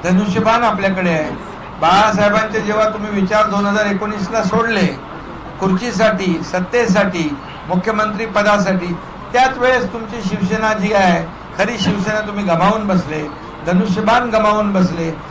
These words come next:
त्यामुळे तुम्हाला सावरकरांवर बोलायचा अधिकारच नाहीये. बरोबर बोललेत ते. त्यामुळे मी सगळ्यांना मनापासून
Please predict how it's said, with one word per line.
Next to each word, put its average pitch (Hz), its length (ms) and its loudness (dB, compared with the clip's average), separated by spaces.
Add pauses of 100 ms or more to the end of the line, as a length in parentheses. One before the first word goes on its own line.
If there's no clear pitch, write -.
(220)
त्यामुळे 214 300 2
तुम्हाला 226 320 -2
सावरकरांवर 226 800 2
बोलायचा 233 460 0
अधिकारच 226 520 0
नाहीये. 160 320 0 (340)
बरोबर 240 300 0
बोललेत 180 420 0
ते. 151 120 -12 (640)
त्यामुळे 208 460 0
मी 196 240 0
सगळ्यांना 202 420 0
मनापासून 196 800 0